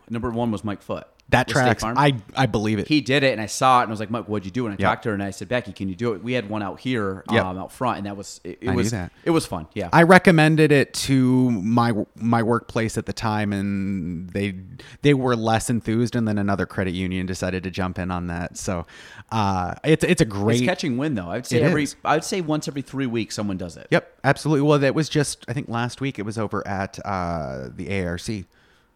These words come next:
Speaker 1: Yeah,
Speaker 2: Um,
Speaker 1: A R C
Speaker 2: so I
Speaker 1: Summit,
Speaker 2: know,
Speaker 1: yep.
Speaker 2: I know. I mean, she's, I've known, I've known Rebecca for several years now, and that's, that, I'm so glad to see her doing well. Shout
Speaker 1: Well,
Speaker 2: out to,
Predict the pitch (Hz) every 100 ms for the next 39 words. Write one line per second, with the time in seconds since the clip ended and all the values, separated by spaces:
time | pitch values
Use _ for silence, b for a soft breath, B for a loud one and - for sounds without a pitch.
0 | - 165 101 87 78 95 120 113 123 117
1 | 110 107 104 101 - 117 113 104 120 127
2 | 120 - 170 151 - 156 156 143 127 90
3 | - 127 123 120 120 110 104 - 110 107
4 | 95 87 - b b b b b - 135
5 | 104 98 98 92 - 87 85 82 87 92
6 | 90 - - 120 117 - - 135 117 -
7 | 120 104 95 92 90 87 90 85 85 85
8 | 78 - 85 - 98 101 87 87 87 85
9 | 85 82 - 95 90 87 - 82